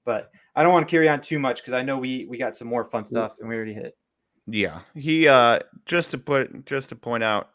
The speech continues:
Speaker 2: so Yankees prospect, obviously Yankees prospects are always hyped, so you should take that with a grain of salt. They do a really good job of hyping up their own prospects.
Speaker 1: Mm-hmm.
Speaker 2: Um, six seventy-four O P S in A ball between New York and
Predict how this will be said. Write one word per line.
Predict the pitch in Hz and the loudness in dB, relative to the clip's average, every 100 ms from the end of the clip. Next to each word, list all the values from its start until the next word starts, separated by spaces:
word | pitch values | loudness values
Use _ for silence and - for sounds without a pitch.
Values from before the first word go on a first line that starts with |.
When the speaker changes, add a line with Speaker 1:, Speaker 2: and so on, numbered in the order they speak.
| _ | _
Speaker 2:
so | _ - 110 101 101 - _ _ _ _ - | _ -4 0 2 0 -4 _ _ _ _ -6
Yankees | 123 131 127 120 | -2 -2 -2 -12
prospect, | - 110 107 - 107 101 | -2 -2 -2 -2 -4 -4
obviously | - 107 107 101 - 101 | -4 -4 -4 -8 -8 -8
Yankees | 98 98 107 | -8 -10 -12
prospects | - 98 - 98 - | -6 -6 -6 -8 -8
are | - | -6
always | 101 104 104 | -4 -4 -4
hyped, | 98 95 - _ | -6 -6 -10 _
so | - | -16
you | 90 90 | -14 -14
should | 95 82 _ _ _ _ _ _ _ _ _ | -14 -18 _ _ _ _ _ _ _ _ _
take | - 110 | -6 0
that | 107 107 | 2 2
with | 107 | 0
a | |
grain | 98 98 104 | -2 -2 -2
of | |
salt. | - 98 98 | -2 -2 -2
They | 92 | -4
do | 95 | -6
a | 90 | -4
really | 92 110 | -2 -2
good | 98 95 | -2 -2
job | 98 92 | 0 0
of | 87 | 0
hyping | 92 92 95 | -4 -4 -6
up | 92 | -6
their | 95 | -6
own | 95 | -6
prospects. | 95 82 80 87 82 - _ _ _ _ - | -4 -6 -4 -8 -8 -12 _ _ _ _ -2
Speaker 1:
Mm-hmm. | |
Speaker 2:
Um, | 95 92 90 90 - _ _ _ _ _ | 2 4 2 -4 -10 _ _ _ _ _
six | - 156 156 | -6 -4 -4
seventy-four | - 143 135 120 127 120 | 0 0 0 -4 0 2
O | 117 | 2
P | 110 107 | 0 2
S | 107 104 - - _ | 2 2 -2 -14 _
in | 98 98 - | -6 -6 -4
A | 104 104 | -4 -2
ball | 101 98 | 0 -2
between | 92 - 95 | -4 -8 -6
New | 95 | -4
York | 98 101 95 92 | -2 -2 -2 -6
and | 92 90 90 | -6 -6 -10